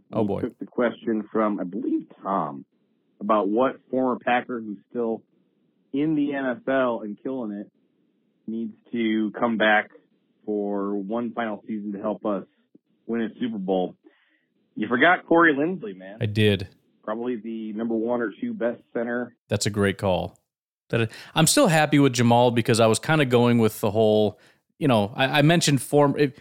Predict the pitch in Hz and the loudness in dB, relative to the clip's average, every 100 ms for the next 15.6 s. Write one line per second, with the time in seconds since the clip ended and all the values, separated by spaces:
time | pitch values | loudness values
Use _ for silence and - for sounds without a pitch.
0 | _ 131 165 240 208 151 127 - 156 147 | _ -4 2 4 4 4 2 2 4 4
1 | 127 120 - 127 - 131 117 127 117 104 | 4 2 2 0 0 0 2 0 0 -2
2 | - - 110 123 147 - 196 - - _ | -4 -8 -2 0 0 0 -4 -6 -20 _
3 | _ _ _ _ _ _ _ - - - | _ _ _ _ _ _ _ -20 -6 0
4 | 123 - 160 - - 127 135 139 139 143 | 2 4 4 2 2 2 4 4 6 6
5 | 139 135 143 139 127 143 147 123 120 123 | 6 6 4 2 2 4 4 4 4 4
6 | 135 - 165 143 123 117 107 117 117 - | 2 -2 0 0 2 2 4 2 0 -4
7 | - 123 110 - 170 117 104 113 110 - | -2 -2 -2 0 0 0 -2 0 0 -2
8 | _ _ _ _ _ _ - 117 110 - | _ _ _ _ _ _ 2 4 2 -2
9 | - - - 87 139 143 139 139 123 107 | -20 -16 -12 -2 2 4 4 2 4 2
10 | 104 120 110 104 110 98 95 107 - 101 | 2 2 0 0 0 0 -2 -6 -6 -4
11 | 95 92 90 - 104 95 92 98 90 104 | -2 -4 -6 -2 0 0 -4 -6 -2 -2
12 | 98 95 107 98 101 95 98 101 101 98 | -2 -4 -4 -2 -2 -4 -6 -4 -2 -2
13 | 95 98 - 143 131 110 90 117 113 123 | -4 -6 0 4 6 4 2 -4 0 0
14 | - 110 120 117 98 - 98 98 92 - | -2 -6 -4 -4 -4 -8 -8 -4 -6 -4
15 | 107 98 101 95 95 | -4 -2 -2 -4 -4